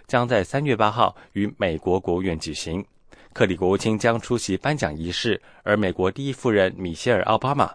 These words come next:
将是特邀嘉宾。下面请听美国之音记者海燕的采访报道。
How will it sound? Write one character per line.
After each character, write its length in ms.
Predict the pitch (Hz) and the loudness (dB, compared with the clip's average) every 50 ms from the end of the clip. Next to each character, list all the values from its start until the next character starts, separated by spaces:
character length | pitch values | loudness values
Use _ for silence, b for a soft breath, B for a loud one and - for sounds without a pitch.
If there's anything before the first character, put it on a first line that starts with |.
| b b b | b b b
将 200 | - 101 92 90 | -4 -2 -2 -2
是 200 | - - 87 - | -2 -4 -4 -6
特 180 | - - 90 | -6 -6 -4
邀 160 | 85 76 73 80 | -4 -4 -4 -4
嘉 160 | - 78 85 | -4 -4 -2
宾。 180 | 101 110 113 123 - _ _ _ _ b b b b b b b b b | 0 -2 -2 -2 -8 _ _ _ _ b b b b b b b b b
下 140 | - - 104 | -2 0 0
面 80 | 98 | 0
请 100 | 87 95 | 0 0
听 120 | 107 110 107 | -2 0 0
美 100 | 90 87 | 0 0
国 140 | 87 87 | 0 0
之 100 | - - | 0 0
音 80 | 120 120 | -2 -2
记 160 | - - 127 | -2 -2 0
者 240 | - 98 80 73 b b b b | 2 2 2 2 b b b b
海 180 | - - 82 78 | -8 -6 -6 -6
燕 220 | 85 110 143 120 98 | -2 0 0 0 0
的 140 | 95 - - - | -2 -6 -8 -12
采 160 | - - 90 | -6 -6 -6
访 160 | - 78 76 | -4 -4 -6
报 100 | 76 82 | -4 -4
道。 240 | 80 78 71 - - | -4 -4 -6 -8 -12